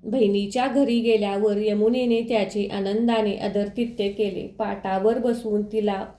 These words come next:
त्याला ओवाळले. यमुनेने भावासाठी व भ-, यमाने बहिणीसाठी साडी, चोळी, अलंकार, अनेक भेटवस्तू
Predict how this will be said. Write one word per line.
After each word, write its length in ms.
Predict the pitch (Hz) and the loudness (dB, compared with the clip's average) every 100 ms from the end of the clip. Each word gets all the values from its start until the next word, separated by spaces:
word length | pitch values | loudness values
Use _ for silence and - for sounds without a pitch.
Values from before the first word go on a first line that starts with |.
| _ _ - - _ - _ - - - - | _ _ -20 -20 _ -20 _ -20 -20 -20 -18
त्याला 440 | - 220 190 202 233 | -2 2 4 4 2
ओवाळले. 680 | 240 233 214 196 185 180 208 | 4 4 4 2 -2 -4 -2
यमुनेने 640 | 208 202 208 202 196 214 220 | -2 0 0 0 2 0 0
भावासाठी 920 | 247 220 196 196 220 208 202 180 - _ _ _ _ _ _ _ _ - | -2 -2 -4 -4 -4 -4 -6 -6 -14 _ _ _ _ _ _ _ _ -4
व 180 | 233 226 | 4 4
भ-, 180 | 220 285 - | 6 2 0
यमाने 540 | 214 226 220 214 233 220 | 0 0 2 2 4 4
बहिणीसाठी 920 | 269 208 208 214 226 214 185 185 - | 4 4 2 2 0 0 -4 -8 -12
साडी, 480 | - 240 202 208 240 | -4 -2 0 0 0
चोळी, 420 | 269 220 208 - | 2 2 2 0
अलंकार, 720 | 214 202 233 233 208 175 - | 2 2 2 2 0 -2 -2
अनेक 300 | 220 240 247 | 0 0 0
भेटवस्तू 680 | 254 220 214 208 208 208 254 | 0 0 2 2 2 -2 -8